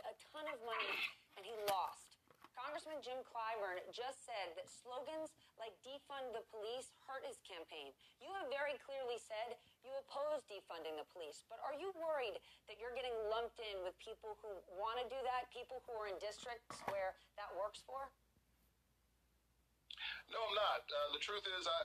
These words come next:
Speaker 2: I'm not interested in defunding the police. Uh, maybe Kelly Loeffler is, since she keeps talking about it. Uh, I'm interested in the concerns of ordinary people. It's clear that she wants to defund their health care.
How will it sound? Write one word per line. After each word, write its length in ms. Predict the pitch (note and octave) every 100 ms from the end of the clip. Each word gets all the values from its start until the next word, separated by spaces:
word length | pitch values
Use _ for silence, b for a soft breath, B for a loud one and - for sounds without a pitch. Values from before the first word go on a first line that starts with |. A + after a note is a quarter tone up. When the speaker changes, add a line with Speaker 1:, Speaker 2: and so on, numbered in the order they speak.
| - D#3
Speaker 2:
I'm 100 | E3+
not 220 | E3+ F3
interested 400 | F3 D3 - D3
in 120 | C3
defunding 500 | - C#3 - B2 A#2+ A#2
the 80 | -
police. 560 | A#2+ B2+ C#3+ - - -
Uh, 480 | B2 B2 B2+ A#2+ A#2 _ _ -
maybe 240 | G#3 A#3 -
Kelly 300 | G3+ F3+ D#3+
Loeffler 320 | G3 - B2+ A#2+ G#2
is, 80 |
since 160 | - C#3
she 160 | B2+ -
keeps 240 | - -
talking 320 | E3 E3+ D3+
about 320 | D3+ G#2+ G2
it. 80 | - _ _ _ _ -
Uh, 220 | C3 B2+ B2+ D#3+
I'm 160 | F#3 G3
interested 480 | F#3+ F3+ - D#3+ D3+
in 80 | D3
the 80 | - -
concerns 560 | C#3+ - D#3 D3 D3
of 80 | C3
ordinary 400 | - C3+ C3 -
people. 240 | - - -
It's 160 | C#3 - -
clear 160 | A#3 G#3
that 160 | - -
she 160 | - -
wants 240 | C#3+ C3+
to 80 | A#2+
defund 400 | - D3 - B2+ A#2+
their 80 | A2 C3+
health 160 | - -
care. 160 | F#2